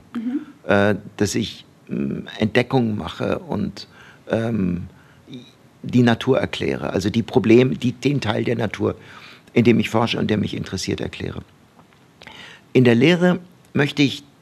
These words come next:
Speaker 2: dass die Studenten die Begeisterung, die ich selbst für diese Inhalte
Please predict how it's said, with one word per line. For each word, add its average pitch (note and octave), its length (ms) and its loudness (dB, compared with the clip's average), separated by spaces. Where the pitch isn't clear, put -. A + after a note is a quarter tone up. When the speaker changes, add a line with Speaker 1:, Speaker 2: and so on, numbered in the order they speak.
Speaker 2:
dass - 400 -2
die A#2+ 100 -6
Studenten B2 840 -2
die B2+ 80 4
Begeisterung, C#3 640 0
die B2+ 120 -2
ich F#2+ 100 -6
selbst C#3 300 0
für C#3 100 -2
diese A#2 220 -2
Inhalte F#2 580 -4